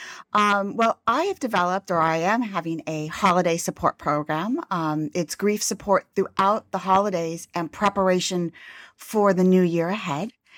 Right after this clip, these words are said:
It starts on, um, November fourteenth, and it goes through January second. And, uh, the group program is going to cover topics such as, uh, finding meaning in the holidays,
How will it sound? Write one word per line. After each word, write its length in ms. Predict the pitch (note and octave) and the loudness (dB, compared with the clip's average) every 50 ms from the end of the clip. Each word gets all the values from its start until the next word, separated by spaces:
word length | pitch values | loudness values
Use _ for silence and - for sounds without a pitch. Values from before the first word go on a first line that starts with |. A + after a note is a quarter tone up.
| - - - - - - _ | -20 -20 -18 -20 -20 -14 _
It 180 | - F#3+ F#3+ F#3 | -4 -4 -4 -2
starts 380 | - - G3 F#3 F3+ F3+ - G3+ | -2 0 2 2 2 2 0 0
on, 300 | F3+ F3 E3+ E3 E3 - | 2 2 2 0 0 -2
um, 320 | - E3 D#3+ D#3 D#3 D3+ - | -2 -2 0 0 -2 -2 -2
November 540 | F3+ F3 F3 E3+ D#3 F3 E3 E3 E3+ G#3+ A#3 | 0 2 2 2 4 2 2 2 0 -2 -4
fourteenth, 720 | - - F3+ G#3+ - - - - F#3 D3 F#3+ C#4 - - - - | -4 -4 -4 -4 -4 -4 -4 0 0 2 2 0 -2 -6 -8 -4
and 200 | F3 D#3+ D#3 D3+ | -2 -2 0 -2
it 120 | - - | -4 -4
goes 360 | - E3+ E3 D#3+ D#3+ D#3 D3+ - | -2 -2 -2 -2 -2 -4 -6 -6
through 220 | - E3+ D#3+ D#3+ | -6 -4 -4 -2
January 560 | D3+ - F3 E3 E3 E3 E3 D#3 D#3 D#3 D3+ | -2 0 0 2 2 2 2 2 0 -2 -4
second. 720 | D3 - - - - - G3+ F#3+ F#3+ D3+ C#3+ F3 A3 - - _ _ - - - - - - - - - - _ | -4 -6 -6 -6 -2 -2 -2 -2 -2 -4 -8 -8 -8 -12 -16 _ _ -20 -20 -20 -20 -20 -18 -18 -20 -20 -10 _
And, 480 | - G3 F#3+ F#3 F#3+ F#3+ F#3 F#3 F#3+ - - | -2 2 2 4 4 4 2 0 -2 -2 -2
uh, 340 | F#3 F3+ F3+ F3 F3 E3+ | 0 0 0 0 0 -2
the 120 | E3 F3 F#3 | -2 -2 -2
group 300 | F3 G#3 C4 D#4 D#4 - | 2 2 2 2 2 0
program 600 | - - G#3 F#3+ F3+ F#3 F3+ E3 E3 F3 F3+ - - | -4 -2 0 0 0 0 -2 -4 -4 -6 -8 -6 -4
is 260 | F#3+ F#3 F3+ F3 F3 | -4 -4 -4 -6 -4
going 440 | - F#3+ F#3+ F#3 F3+ F3+ F3+ F3+ E3+ | -2 -2 0 0 0 0 0 -2 -2
to 240 | - - - F#3 E3+ | -4 -2 -2 -2 -2
cover 240 | - G3+ F#3 F3 - | 0 0 0 0 0
topics 460 | - - E3+ D#3+ - F3+ F3+ - - | 0 0 0 2 2 0 -2 -4 -6
such 260 | - E3+ D#3 - - | -8 -8 -8 -6 -6
as, 240 | E3 D#3 D#3 D3 - - | -6 -4 -4 -6 -8 -8
uh, 120 | D3+ C#3+ | -8 -10
finding 560 | C#3+ - - F3+ F3+ F3+ E3+ E3+ D#3 D3+ D#3 E3 | -6 -2 0 2 4 4 4 4 2 2 2 4
meaning 400 | F3 F3+ F3+ F3+ F3+ F3+ F3+ F3+ | 4 4 2 2 0 -2 -4 -4
in 80 | F3 | -4
the 60 | F3 | -2
holidays, 760 | F3 E3+ E3 D#3+ D#3 E3 E3 D#3 D#3 E3 G3 A3+ - - - | 0 0 0 0 0 -2 -4 -6 -6 -8 -10 -14 -16 -18 -20